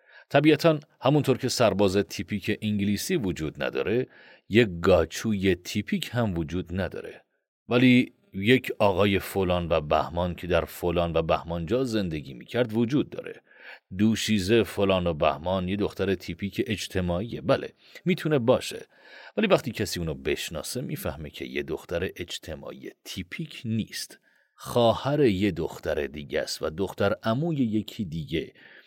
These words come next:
که به خیلی جاها مسافرت کرده. به نظر من داریم وارد مباحث ارسطویی و افلاطونی می‌شیم که آیا نمونه‌های کلی وجود دارند یا فقط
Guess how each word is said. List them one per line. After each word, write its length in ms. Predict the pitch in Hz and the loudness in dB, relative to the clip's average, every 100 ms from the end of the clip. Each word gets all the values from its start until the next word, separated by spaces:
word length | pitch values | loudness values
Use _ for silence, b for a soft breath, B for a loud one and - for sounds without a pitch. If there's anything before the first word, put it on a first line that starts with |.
| B | B
که 120 | - | 2
به 280 | 120 117 113 - | 6 8 6 2
خیلی 360 | - 156 131 | 0 4 4
جاها 320 | 104 117 113 139 | 6 4 6 4
مسافرت 680 | 107 - 71 - 85 73 - | 2 0 0 2 2 2 -2
کرده. 520 | - - - - - b b b b _ | -12 -14 -12 -16 -16 b b b b _
به 80 | 190 | 4
نظر 280 | 185 170 160 | 8 8 8
من 180 | 170 | 6
داریم 200 | 147 139 | 6 4
وارد 220 | 127 113 131 | 6 6 6
مباحث 500 | 110 87 80 110 - | 4 4 2 0 -2
ارسطویی 760 | 90 80 - - 87 82 113 113 | 0 0 -2 -6 -4 -2 0 4
و 80 | 110 | 4
افلاطونی 800 | 107 85 - 92 80 - 98 | 4 0 -2 -2 0 -2 -2
می‌شیم 400 | 113 82 - 80 | -2 -2 -4 -6
که 120 | - - | -4 0
آیا 220 | 95 95 | 2 2
نمونه‌های 600 | 92 87 87 82 95 98 | 2 0 -2 -2 -2 -4
کلی 320 | - 90 85 90 | -4 -4 -4 -4
وجود 400 | 82 78 90 73 | -6 -6 -6 -2
دارند 480 | 127 156 151 143 | 0 2 0 -4
یا 220 | 95 104 92 | -2 0 0
فقط 520 | - 87 107 107 | -2 -2 2 2